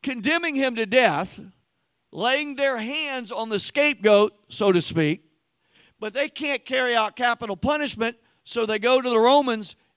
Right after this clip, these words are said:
and beg them, "Would you please sentence him to death?" Pilate doesn't want to do it. He eventually does it. And so here you have the Roman authorities, the Gentiles, laying their hands on him.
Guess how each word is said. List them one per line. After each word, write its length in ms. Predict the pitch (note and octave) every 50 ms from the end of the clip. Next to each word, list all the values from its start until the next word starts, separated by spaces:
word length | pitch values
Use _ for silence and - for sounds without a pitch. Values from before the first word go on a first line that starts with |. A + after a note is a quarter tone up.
| _
and 180 | F3+ F3 F3+ E3
beg 300 | A#3 B3+ C4 C4 A3 G#3
them, 200 | C#4 C#4+ C4+ A3+
"Would 140 | G3 D#3 C#3+
you 140 | G#3+ A#3+
please 340 | - - A#3 B3 B3+ A#3+ F#3
sentence 320 | - A#3+ A#3+ A#3 A#3 - -
him 160 | B3 A#3 G#3+
to 80 | F#3
death?" 380 | E3+ F3+ G#3 A#3 B3 C4 - - - _ _
Pilate 340 | - F3+ G3 G#3 A3 A3+ G#3
doesn't 220 | G#3+ A3 G3+ A3
want 140 | F#3 G#3 G#3
to 80 | G#3 G3
do 120 | B3+ C4+
it. 60 | C4
He 100 | B3 G#3+
eventually 400 | G3 F3+ G3 G#3 G3 - G#3 G3+
does 320 | F#3 F3 B3+ D4 D4+ A#3+ C4+
it. 160 | D#4+ D4 - _ _ _ _ _ _ _ _ _ _ _ _ _ _ _ _ _ _ _ _ _ _ _ -
And 140 | G#3+ A#3
so 180 | - - B3 B3
here 220 | A3+ A3 C#4+ D4
you 160 | C4+ C4+ C#4+ C4
have 400 | B3 B3+ C4 C4 B3 A#3 F3+ - _ _ _ _ _ _ _ _
the 160 | F#3 G3+ G#3+
Roman 600 | G#3+ G#3+ A#3 C#4 D#4 E4 D#4+ D4+ B3 G#3 E3+ D#3 - -
authorities, 600 | F#3+ G3+ - - A#3+ A#3 A3+ G#3 F#3+ F3+ E3 D3
the 80 | F#3
Gentiles, 960 | F#3 C#3 E3 B3+ C#4 C#4 C4 - A#3+ A3 F#3+ D#3+ C#3+ B2+ G#2 A2+ A#2 - - - _ _
laying 340 | - G3 B3 C4 C4+ B3+ A#3+
their 200 | A#3 B3+ C4 C4
hands 360 | - C#4 B3+ A#3 G#3+ G3 D#3+
on 140 | F3+ E3+ D#3
him. 340 | D3 D#3+ F3 D3+ C3 A2+ G2